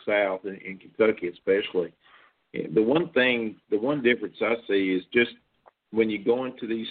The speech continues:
stores, everyone is, it, and, and my dad was from Detroit, so I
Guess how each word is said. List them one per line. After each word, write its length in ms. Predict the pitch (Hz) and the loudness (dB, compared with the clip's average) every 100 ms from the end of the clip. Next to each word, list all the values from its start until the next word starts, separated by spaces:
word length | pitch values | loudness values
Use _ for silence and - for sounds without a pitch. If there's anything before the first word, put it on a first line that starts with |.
| - | -4
stores, 520 | 107 101 95 90 - _ _ _ _ _ - | 0 0 0 -4 -10 _ _ _ _ _ -2
everyone 480 | 107 135 151 123 113 | 2 2 0 -4 -4
is, 160 | 104 98 | -4 -6
it, 120 | - - _ 110 | -8 -10 _ -6
and, 140 | 107 - | -6 -4
and 120 | 104 | -2
my 140 | 110 151 | 2 2
dad 340 | 135 127 127 | 4 2 2
was 120 | 104 - | -2 -12
from 140 | - 98 | -14 -14
Detroit, 500 | 90 - 110 98 - | -14 -4 0 0 -2
so 80 | |
I 80 | 104 | -6